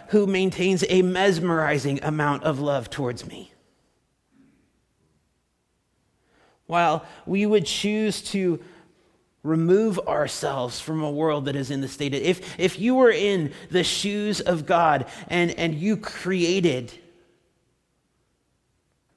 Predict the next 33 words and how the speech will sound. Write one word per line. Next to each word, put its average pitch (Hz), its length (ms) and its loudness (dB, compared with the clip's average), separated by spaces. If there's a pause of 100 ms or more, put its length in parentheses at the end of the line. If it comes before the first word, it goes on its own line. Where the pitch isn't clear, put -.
(640)
a 151 80 -2
creation 180 720 0
in 151 100 0
your 156 160 0
own 190 240 0
image 160 640 -8 (760)
and 165 100 -8
you 170 140 0
loved 151 460 -2
them 131 320 -6 (1120)
with 165 220 -10
everything 208 560 0
that 170 120 -4
was 180 200 0
in 175 140 0
you, 143 220 -4 (280)
and 160 160 -4
they 180 100 0
chose 185 400 0
to - 160 -8
do 165 300 -4
the 143 80 -8
things 156 340 -6
that 135 120 -8
we 160 200 -6
have 156 160 -6
chosen 151 380 -8
to 135 100 -12
do, 135 180 -4
that, 131 180 -6 (200)
that 165 160 0
we 190 320 0
as 165 280 2